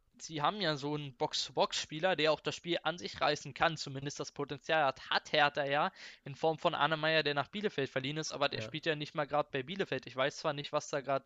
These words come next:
Speaker 1: los ist, da geht wohl ein bisschen privat auch bei ihm ab, aber er muss
Speaker 2: Und war auch
Speaker 1: halt
Speaker 2: ein bisschen verletzt.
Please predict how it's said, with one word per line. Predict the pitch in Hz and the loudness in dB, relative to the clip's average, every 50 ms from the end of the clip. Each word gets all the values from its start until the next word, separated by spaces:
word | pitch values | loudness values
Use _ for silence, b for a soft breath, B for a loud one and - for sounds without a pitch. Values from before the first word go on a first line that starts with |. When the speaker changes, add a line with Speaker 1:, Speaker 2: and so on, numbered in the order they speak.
| _ _ | _ _
Speaker 1:
los | 156 135 151 175 190 - | -10 -6 -4 -4 -4 -4
ist, | - 220 - B B B B B B B | -4 -6 -6 B B B B B B B
da | - 131 | -10 -6
geht | 127 143 151 - - | -2 -2 -2 -2 -2
wohl | 156 156 | -4 -4
ein | 156 147 | -4 -6
bisschen | 143 - - 147 - | -8 -8 -8 -8 -6
privat | - 143 120 - 127 135 - - | -8 -8 -2 0 0 0 0 -2
auch | 165 - | -6 -4
bei | - 170 165 165 | -2 -2 -2 -2
ihm | 165 - | -2 0
ab, | - 165 - - - - | -2 -4 -4 -4 -12 -12
aber | - 139 147 143 143 139 | -8 -4 0 0 0 0
er | - - - - - - | -2 -6 -8 -8 -10 -10
muss | 160 156 151 - - - - - - - 156 151 | -12 -12 -12 -10 -12 -12 -12 -12 -8 -4 -2 0
Speaker 2:
Und | 156 151 | 0 2
war | 120 123 | 2 2
auch | 127 123 | 2 4
Speaker 1:
halt | |
Speaker 2:
ein | 120 | 4
bisschen | 123 117 117 - | 2 2 0 -2
verletzt. | - 117 101 98 101 98 - - - | -6 -6 -6 -6 -6 -8 -10 -14 -16